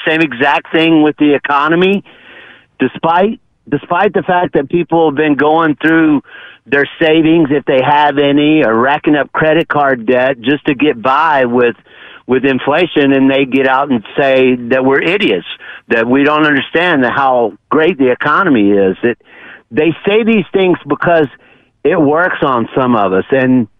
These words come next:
I mean, one, one, one, at least piece of evidence that I, I would sa-, suggest that, that,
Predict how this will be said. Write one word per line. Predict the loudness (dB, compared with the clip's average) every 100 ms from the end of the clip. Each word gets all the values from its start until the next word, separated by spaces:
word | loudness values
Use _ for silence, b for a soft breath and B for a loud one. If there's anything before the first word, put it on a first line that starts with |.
| b b _ _ _ _ _ _ _ -20 -20 _ -4
I |
mean, | 0 0 -2 0
one, | 0 2 0 0 -2 0 2
one, | 2 2 0 -4 -8 _ _ -20 _ _ _ _ _ _ _ _ -2
one, | 0 2 0 -2 -4 -12 -4
at | -2 0 2
least | 2 0 -2
piece | -2 0
of | 0
evidence | 0 0 0 0 0
that | 0 0
I, | 0 0 0
I |
would | 0 -2 -2
sa-, | -2 -2 -4
suggest | -8 -2 -2 0 -2
that, | -2 -4 B B B B B _
that, | -2 -2